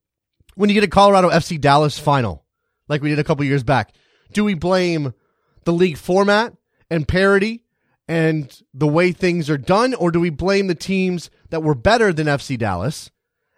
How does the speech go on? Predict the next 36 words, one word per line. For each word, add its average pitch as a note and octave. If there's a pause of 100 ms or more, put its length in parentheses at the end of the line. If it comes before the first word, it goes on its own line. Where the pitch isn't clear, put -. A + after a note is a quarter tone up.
and, D#3+
and D3
Colorado A#2+ (200)
and F3
failed G3+
to F3+
beat E3+
those E3+
teams D#3
in C3+
the C#3+
playoffs? C#3+ (3500)
All B2+
right, F2 (120)
let D3
me, E3+
uh, E3
let D#3+
me E3
check F3
this D#3
out. D3+ (540)
Uh, B2+
Daniel, E3+
when, D#3+
when F3
La F3+
Liga A3+
is F#3+
being G#3
dominated F#3+
by F3
two, G3+
t-, -
two G3+
giants, D#3+